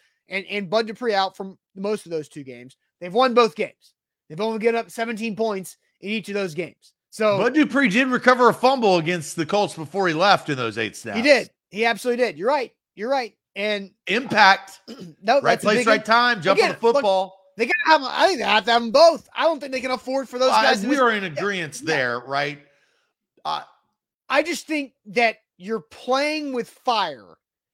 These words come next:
Speaker 1: if you don't have Byard and Hooker together, because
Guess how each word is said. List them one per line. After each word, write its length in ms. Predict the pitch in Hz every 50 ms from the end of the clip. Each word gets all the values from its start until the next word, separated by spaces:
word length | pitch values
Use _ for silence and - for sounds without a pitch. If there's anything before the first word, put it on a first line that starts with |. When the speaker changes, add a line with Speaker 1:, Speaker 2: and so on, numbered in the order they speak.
| _ _ _ _ _ -
Speaker 1:
if 260 | 254 240 226 - 196
you 160 | 233 240 214
don't 420 | 156 131 220 233 240 240 247 - 190
have 500 | 175 202 214 220 214 208 196 175 147 _ _ _ 156 143
Byard 440 | 160 190 202 208 208 202 196 185 180
and 120 | 165 160
Hooker 500 | 156 196 196 - - 160 143 135 120 - _ _ _ _
together, 460 | - 202 156 143 185 - - 98 - _ _ _ _ _ _ _ _ _ _ 170
because 560 | 208 214 - 247 254 226 214 202 165 147 -